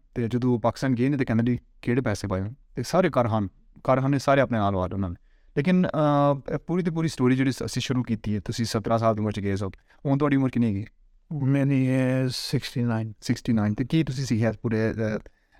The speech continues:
Speaker 1: آ، آ، پورے دے پورے دورانی اچ، آ، جڑی تسی شیئر کرنا چاہندے ہو کہ زندگی اچ تسی کی سیکھیا ہوئے؟
Speaker 2: اس سے ہے زندگی آسانی نال گزر گئی اور
Speaker 1: اچھا، لیکن نہ کہ، آ، آ، لوکی جڑے نے وہ،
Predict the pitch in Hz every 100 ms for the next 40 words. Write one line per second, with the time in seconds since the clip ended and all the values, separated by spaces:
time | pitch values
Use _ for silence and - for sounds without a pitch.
0 | - 110 110 135 139 139 135 127 131 127
1 | 127 123 - _ _ - 127 120 123 135
2 | 131 - 101 - _ _ _ 127 123 120
3 | 117 117 117 110 113 123 131 131 - -
4 | - 131 127 120 117 120 117 120 117 120
5 | - _ _ _ _ 113 117 139 135 139
6 | 160 151 135 135 135 135 110 92 85 92
7 | - _ _ _ _ _ _ - 175 -
8 | 160 180 214 185 175 151 139 139 160 156
9 | 151 127 147 160 147 143 147 151 180 156
10 | - _ 120 113 110 131 143 156 156 139
11 | 160 156 135 127 117 120 120 120 120 127
12 | 143 139 139 135 135 127 120 117